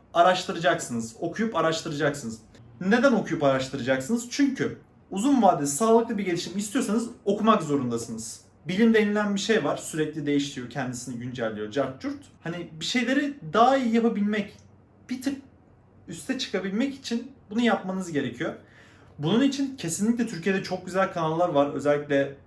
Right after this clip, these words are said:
hatta Instagram kanalları bile var. Yani mesela Ebu Bekir Çiftçi Hoca, bütün kitaplarını alıp okudum neredeyse. Bazılarının hatta satışı yoktu, bulamadım. Hatta kaçak P D F aradım, onu da bulamadım. O adamların kitaplarını okuyun. Yusuf Sürer diye bir adam vardı.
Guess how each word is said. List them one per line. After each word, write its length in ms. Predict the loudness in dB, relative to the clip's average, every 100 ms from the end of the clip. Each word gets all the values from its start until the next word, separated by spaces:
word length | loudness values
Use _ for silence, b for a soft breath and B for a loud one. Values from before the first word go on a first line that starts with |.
| _ -10
hatta 460 | -8 0 4 4 2
Instagram 640 | -6 -4 0 2 2 -2
kanalları 400 | -4 -4 -2 -2
bile 120 | 0 0
var. 160 | 0
Yani 320 | 0 -4 -4 -8 -12 -12
mesela 420 | -10 -8 -6 -4
Ebu 180 | -4 -4
Bekir 220 | -6 -6
Çiftçi 360 | -10 -12 -8 -6
Hoca, 340 | -4 -2 -2
bütün 200 | -6 -10
kitaplarını 500 | -8 -6 -4 -4 -6
alıp 240 | -6 -8 -8
okudum 340 | -8 -6 -4
neredeyse. 580 | -4 -4 -6 -8 -10 -10 -6
Bazılarının 440 | -4 -4 -8 -8
hatta 280 | -10 -8 -10
satışı 420 | -10 -12 -14 -10
yoktu, 260 | -10 -12 -12
bulamadım. 320 | -10 -8 -8 -12 B B B B
Hatta 400 | -4 2 2 2
kaçak 380 | -2 0 -2 -2
P 140 | 0
D 120 | 2
F 120 | 2 0
aradım, 260 | -4 -4
onu 180 | -4 -4
da 80 | -6
bulamadım. 380 | -6 -6 -6 -12 -20 _ 2
O 120 | 2
adamların 440 | 4 2 2 0
kitaplarını 560 | 0 0 0 0 -4 -2
okuyun. 320 | -4 -6 -10 -10 -20 _
Yusuf 360 | -10 -8 -6 -6
Sürer 440 | -8 2 4 4
diye 140 | 0 0
bir 160 | 0
adam 260 | 2 0 0
vardı. 300 | -2 -2